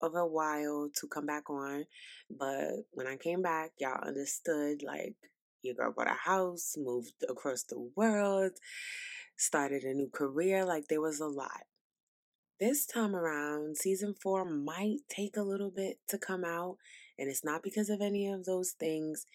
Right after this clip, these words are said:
It's just I have plans for this brand to evolve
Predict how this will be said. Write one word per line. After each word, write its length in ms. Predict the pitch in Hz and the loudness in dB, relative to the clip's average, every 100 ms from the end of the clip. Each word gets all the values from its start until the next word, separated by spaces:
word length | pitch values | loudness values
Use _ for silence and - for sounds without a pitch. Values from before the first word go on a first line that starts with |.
| - - - | -20 -20 -6
It's 260 | 175 185 - | -2 0 0
just 300 | - 180 175 - - _ _ - | 2 0 0 -8 -16 _ _ 0
I 600 | - 170 170 175 180 180 - | 2 2 0 -2 -6 -6 -4
have 240 | 165 151 - - - - | -2 -2 -6 -14 -14 -6
plans 760 | 143 131 131 151 165 156 - - - - - - _ | -6 -6 -6 -8 -6 -6 -6 -8 -20 -20 -20 -20 _
for 300 | - 156 151 | -4 -2 0
this 280 | 143 143 - | 0 -2 -4
brand 800 | - 135 139 135 135 135 139 143 _ _ _ _ _ _ - | -6 -4 -4 -4 -4 -6 -8 -12 _ _ _ _ _ _ -6
to 120 | - | 0
evolve 720 | 160 143 147 147 147 147 147 | 2 2 4 4 4 2 0